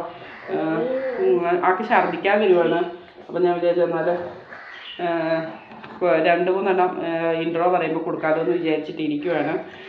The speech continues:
വേറെ വിശേഷങ്ങളും കാര്യങ്ങളും ഒന്നുമില്ല. ഞങ്ങൾ ഫിസിയോതെറാപ്പിക്ക് പോകുന്നത് കുറച്ച് അവിടെ എത്തുമ്പോ ഹോസ്പിറ്റലിൽ ഒന്ന് കാണിച്ചു തരാം.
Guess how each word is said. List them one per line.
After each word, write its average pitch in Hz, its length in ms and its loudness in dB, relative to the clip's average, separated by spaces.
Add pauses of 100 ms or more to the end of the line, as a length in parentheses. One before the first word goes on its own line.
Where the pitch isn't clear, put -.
(180)
വേറെ 240 240 8
വിശേഷങ്ങളും 262 560 0
കാര്യങ്ങളും 233 380 4
ഒന്നുമില്ല. 202 280 2 (100)
ഞങ്ങൾ 160 120 0 (120)
ഫിസിയോതെറാപ്പിക്ക് 220 640 0
പോകുന്നത് 202 340 -2
കുറച്ച് 277 240 -2
അവിടെ 220 140 0
എത്തുമ്പോ 262 220 -2 (760)
ഹോസ്പിറ്റലിൽ 240 480 0
ഒന്ന് 202 160 4
കാണിച്ചു 160 240 4
തരാം. 175 180 2